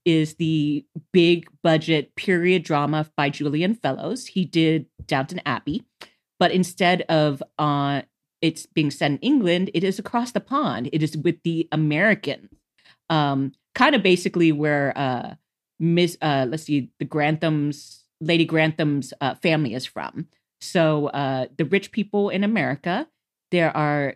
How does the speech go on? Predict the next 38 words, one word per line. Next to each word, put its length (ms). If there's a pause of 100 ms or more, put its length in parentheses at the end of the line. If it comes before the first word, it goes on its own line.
(140)
there's, 320
of 240
course, 320
class 340
distinctions 640
between 400
old 180
money 260
and 120
new 100
money, 460 (720)
um, 340
whether 180
you 200
are 100
a 40
Mayflower 480
person 400
or 120
lately 360
come 360 (400)
by 140
your 260
riches. 640 (100)
Uh, 460 (520)
and 720 (380)
Carrie 240
Coon 420 (240)
and 220
Christine 340
Baranski 500
are 80
the 80
main 320
two 300
women 380 (600)
on 180
the 80